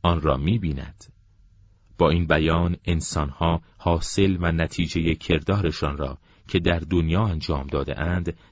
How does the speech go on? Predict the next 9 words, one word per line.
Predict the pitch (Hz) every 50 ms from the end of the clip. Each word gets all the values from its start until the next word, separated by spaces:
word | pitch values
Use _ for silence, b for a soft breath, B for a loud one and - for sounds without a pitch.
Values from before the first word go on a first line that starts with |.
| b
در | - 78 76 73 - -
آخرت | 80 73 - - - 73 73 76 76 73 73 - - - b b b b
مشاهده | 82 80 - - 76 67 73 71 69 90
خواهند | - - - 71 76 67 65 67 - 69
نمود، | 69 67 67 - - - - - _ _ _ _ _ _ _ _ -
چرا | - - 85 78 73
که | 67 - - 76 73 - b b b b
همهٔ | - 113 127 139 120 101 98 - -
اعمال | 87 82 - - 80 95 101 107 110 110